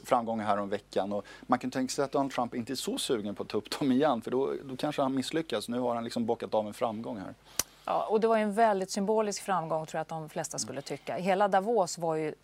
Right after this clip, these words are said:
Speaker 2: Trump och Greta show. Det kom, var ju ganska lite substantiellt. Det brukar inte vara så mycket substantiellt, men, men det här var verkligen bara de två. Och han kom bara för att prata till sitt folk.
Speaker 1: Mm. Kommer han bli återvald, tror du?
Speaker 2: Det finns en risk.
Speaker 1: Mhm.
Speaker 2: Det är så, det är, alltså, det är väldigt svagt på den demokratiska sidan fortfarande.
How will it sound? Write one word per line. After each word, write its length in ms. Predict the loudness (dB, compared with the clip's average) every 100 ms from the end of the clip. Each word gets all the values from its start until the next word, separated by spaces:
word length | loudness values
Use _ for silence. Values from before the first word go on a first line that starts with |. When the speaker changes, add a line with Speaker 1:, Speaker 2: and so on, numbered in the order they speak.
| -6 0
Speaker 2:
Trump 260 | 0 0
och 80 | -2
Greta 380 | 0 -2 0 -2
show. 360 | 0 0 0
Det 60 | -2
kom, 200 | -2 0
var 100 | 0
ju 60 | 0
ganska 300 | 0 -2 -2
lite 300 | -2 -2 -4
substantiellt. 580 | -2 -4 -4 -2 -2
Det 80 | 0
brukar 260 | 2 2 2
inte 120 | 0
vara 60 | -2
så 120 | -4
mycket 200 | -6 -4
substantiellt, 640 | -6 -8 -8 -4 -4 -4
men, 100 | -8 -8 -14 -2
men 60 |
det 60 | 2
här 140 | 4
var 100 | 4
verkligen 380 | 4 2 2 -2
bara 200 | 0 0
de 260 | 0 -4 -6
två. 280 | -4 -2 -2
Och 200 | -6 -2
han 180 | 0 0
kom 360 | 2 2 2 0
bara 220 | 0 0
för 140 | -4
att 60 | -2
prata 340 | 0 0 -2
till 180 | -6 -6
sitt 260 | -6 -8 -12
folk. 480 | -12 -14 -16 -20 -8
Speaker 1:
Mm. 240 | -4 -2 -4 -12 0
Kommer 220 | 4 4
han 80 | 4
bli 100 | 2
återvald, 320 | 2 2 0
tror 120 | 0
du? 60 | -6
Speaker 2:
Det 760 | -6 -16 -20 -20 -20 -20 -20 -14
finns 180 | -8
en 80 | -6
risk. 400 | -6 -8 -10 -16 -20 _ _
Speaker 1:
Mhm. 280 | -14 -8 -4 0
Speaker 2:
Det 60 |
är 40 | 2
så, 100 | 2
det 200 | 2 2
är, 40 |
alltså, 140 | 2 0
det 100 | 0
är 60 |
väldigt 420 | 4 4 4 0 -4
svagt 400 | -2 -2 -4 -6
på 60 |
den 80 | -4
demokratiska 560 | -4 -2 -2 -4 -4 -4
sidan 500 | -2 -2 -2 -4 -6
fortfarande. 540 | -6 -6 -6 -8 -10